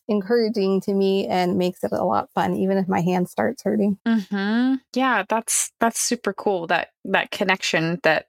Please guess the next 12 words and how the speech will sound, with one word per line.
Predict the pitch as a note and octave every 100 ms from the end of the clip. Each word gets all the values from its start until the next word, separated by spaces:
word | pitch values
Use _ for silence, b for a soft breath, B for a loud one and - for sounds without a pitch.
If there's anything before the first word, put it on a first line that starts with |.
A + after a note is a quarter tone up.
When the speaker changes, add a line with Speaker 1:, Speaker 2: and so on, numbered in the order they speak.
| -
Speaker 2:
every | F3+ F3+
time | - F3 F3
you're | F3 F3
creating. | - F3+ E3+ E3+ F3
And | E3 E3 - -
yeah, | F#3+ E3
there's | G#3+ F#3+
nothing | B3+ C#4+ A#3+
like | F#3+ G3
getting | - F#3 F3+ E3+ E3+ -
a | F#3+
package | F#3 F#3+ F3 D#3 E3